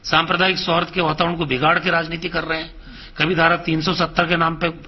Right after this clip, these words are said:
राजनीति कर रहे हैं, कभी surgical strike पे। जनता तंग आ चुकी है, Expose हो गई बीजेपी कि इनके पास गिनाने को उपलब्धियां कुछ नहीं है, लोगों की भलाई के लिए कुछ कदम उठाओ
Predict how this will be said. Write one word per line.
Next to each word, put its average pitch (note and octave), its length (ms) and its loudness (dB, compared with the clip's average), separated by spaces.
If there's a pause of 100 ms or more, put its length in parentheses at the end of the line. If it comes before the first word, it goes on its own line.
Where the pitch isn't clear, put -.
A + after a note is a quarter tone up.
(380)
राजनीति D#3+ 400 4
कर D#3+ 160 0
रहे E3+ 100 2
हैं, D#3+ 100 0
कभी D#3+ 120 0
surgical D3+ 440 -2
strike E3 380 -2
पे। - 100 -12 (800)
जनता D#3 320 2
तंग A3+ 300 2
आ F#3 80 6
चुकी E3 320 0
है, D3 120 2 (760)
Expose A3 420 2
हो G3+ 80 4
गई G#3 160 4
बीजेपी D#3+ 440 0 (460)
कि B2+ 60 -4
इनके F3 360 -2
पास G3 320 0
गिनाने D#3 400 2
को E3+ 240 -2 (360)
उपलब्धियां D#3 560 0
कुछ F3+ 240 -6
नहीं F#3+ 180 2
है, G3+ 140 -2 (440)
लोगों D3 260 2
की D#3+ 120 -2
भलाई C#3+ 320 2
के E3+ 160 -2
लिए F3+ 160 0
कुछ F#3 280 -6
कदम C#3+ 240 2
उठाओ E3 320 2